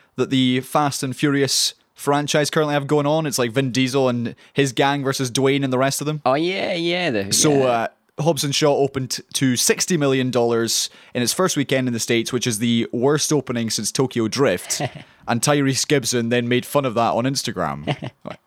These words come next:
Speaker 1: But then he deleted the post
Speaker 2: Yeah,
Speaker 1: 'cause he's a
Speaker 2: 'cause
Speaker 1: brave man.
Speaker 2: Well, he deleted it 'cause his manager told him to.
Speaker 1: <laughs> Okay,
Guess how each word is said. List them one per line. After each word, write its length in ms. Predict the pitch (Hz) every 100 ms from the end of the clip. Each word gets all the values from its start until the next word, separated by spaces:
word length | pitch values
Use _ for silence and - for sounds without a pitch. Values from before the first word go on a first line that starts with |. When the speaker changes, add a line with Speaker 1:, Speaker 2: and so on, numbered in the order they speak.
| - - -
Speaker 1:
But 100 | 87
then 120 | 117
he 60 | 151
deleted 340 | 160 170 190 185
the 60 |
post 240 | - 127 95
Speaker 2:
Yeah, 180 | 95 92
Speaker 1:
'cause 100 | 98
he's 120 | 104
a 80 | 95
Speaker 2:
'cause 80 | 107
Speaker 1:
brave 340 | 113 117 117
man. 340 | 101 85 78 -
Speaker 2:
Well, 120 | 147
he 80 | 139
deleted 380 | 139 135 139 110
it 160 | 98
'cause 160 | - 95
his 260 | 95 90
manager 480 | 98 98 104 92 95
told 300 | 95 104 104
him 120 | - 101
to. 160 | - 113
Speaker 1:
<laughs> 240 | - -
Okay, 420 | - - - -